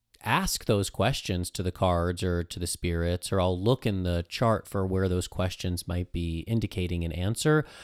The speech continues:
but I never feel like that's the place I'm supposed to stay.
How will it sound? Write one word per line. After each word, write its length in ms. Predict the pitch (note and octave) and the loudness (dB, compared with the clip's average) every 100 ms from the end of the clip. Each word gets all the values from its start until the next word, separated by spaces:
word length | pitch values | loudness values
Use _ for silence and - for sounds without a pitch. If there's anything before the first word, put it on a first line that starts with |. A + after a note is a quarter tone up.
| - - | -4 2
but 100 | A2 | 4
I 100 | G#2 | 6
never 440 | G2+ G#2 B2+ D3+ | 4 2 4 2
feel 320 | - - G#2+ | 0 2 4
like 240 | G2 F#2+ G2 | 4 2 0
that's 320 | F#2+ F#2+ - | 0 0 -2
the 140 | - | -4
place 420 | - - F#2+ F2+ F2+ | -2 0 0 0 -2
I'm 120 | F2 | -2
supposed 440 | E2 - E2+ - | 0 0 0 -4
to 60 | - | -6
stay. 480 | - - C2+ - | -6 -6 -8 -10